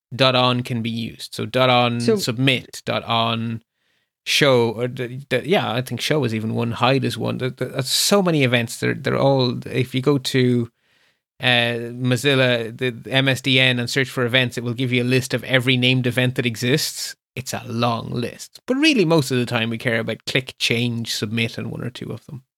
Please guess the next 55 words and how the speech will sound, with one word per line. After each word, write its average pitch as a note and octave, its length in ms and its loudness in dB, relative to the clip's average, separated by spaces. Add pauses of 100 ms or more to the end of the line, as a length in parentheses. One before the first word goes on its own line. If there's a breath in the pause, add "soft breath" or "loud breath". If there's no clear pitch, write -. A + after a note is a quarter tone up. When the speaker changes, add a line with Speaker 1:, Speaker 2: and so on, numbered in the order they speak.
(100)
Speaker 2:
So, G3 340 2
so F3+ 540 2 (240)
this G3 360 0
is - 360 -4 (320)
something F3+ 460 2
I C#3+ 100 6
wish D3 380 2
I D#3 80 2
knew D3 200 4
a - 20 4
long C#3 300 4
time D3+ 220 2
ago, E3 260 2
because D#3 320 0
I've C#3 180 2
looked G#3+ 200 0
at F#3 100 0
code E3 280 4
and C#3+ 140 4
I C3+ 60 4
see D#3+ 240 0
it D3 100 0
say C3+ 220 4
on C#3 240 2
click, D#3 340 2
and C#3 160 4
then C#3 180 4
sometimes D3+ 440 2
I C#3 40 4
just C3+ 240 0
see C3+ 160 0
it - 180 -4
say C3 180 2
click, D#3+ 400 0 (460 soft breath)
and D#3 120 6
I've C#3 160 4
always F3+ 300 4
wondered D#3+ 320 2
what C#3 160 2
the D3 80 4
difference D#3+ 400 0
was B2 180 0
between B2 380 0
those. G#2 380 -6 (440)
They're D3+ 100 2
the D3 60 4
Speaker 1:
That's - 80 -2
Speaker 2:
same E3+ 140 4
Speaker 1:
it. - 80 2
Speaker 2:
thing. C3+ 320 0 (240)
Speaker 1:
They're C#3 100 0
the C#3 80 0
same G#3+ 220 2
thing, G3 460 2 (180)
expressed D3+ 560 0